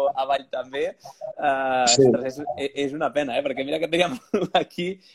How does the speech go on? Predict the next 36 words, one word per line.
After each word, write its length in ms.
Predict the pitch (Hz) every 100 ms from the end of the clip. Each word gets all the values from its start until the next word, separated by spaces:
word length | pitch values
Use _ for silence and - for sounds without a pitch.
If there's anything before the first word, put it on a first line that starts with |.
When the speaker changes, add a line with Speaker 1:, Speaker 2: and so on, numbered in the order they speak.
| _
Speaker 1:
ganes 560 | 139 131 165 175 185 156
de 100 | 156
poder 300 | 143 143 160
xerrar 300 | 180 156 151
amb, 200 | 147 143
amb 300 | - 131 127 -
tu. 140 | 160 202 226 - -
Eh, 680 | 143 131 127 123 120 120 117
si 200 | - 127
no, 140 | 131 147 160 -
ho, 360 | - - 127 127 123
ho 140 | 135 135
allargarem 600 | 127 127 127 127 131 147
una 140 | 147
miqueta 380 | 147 - 143 147
per 80 | 139 139
veure 160 | 147 143
si 100 | 143
després 320 | 135 - 139
ho 80 | 139
podem 240 | 139 143 143
solucionar, 540 | 135 131 135 143 185 - - _
però 240 | - 127 131
no 100 | 131
hi 60 |
ha 80 | 139
manera. 380 | 139 135 147 170 185 -
Eh, 840 | 131 127 123 117 117 113 113 110 110
clar, 160 | 147 156 - 127 131 135 139
fins 200 | 151 139
a 100 | 156
on 80 | 151
arribi, 400 | 143 160 185 147
Juanjo, 360 | 156 170 - 139
la 80 | 156
connexió. 540 | 139 135 - 165 123